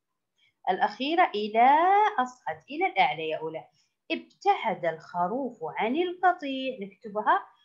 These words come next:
بخطنا الجميل، نراعي الحرف الذي فوق السطر والذي تحت السطر.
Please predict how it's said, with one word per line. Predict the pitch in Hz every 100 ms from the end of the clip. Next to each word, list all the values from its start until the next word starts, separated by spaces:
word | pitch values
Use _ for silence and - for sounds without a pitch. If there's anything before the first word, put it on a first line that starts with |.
| _ _ 180
بخطنا | 175 226 226 170 165 156 - _
الجميل، | - 180 220 320 302
نراعي | 185 175 175 165 185 -
الحرف | - 180 -
الذي | 165 165 160
فوق | 202 208
السطر | 214 - 233 196
والذي | 160 160 170
تحت | 170 -
السطر. | _ _ 165 - 311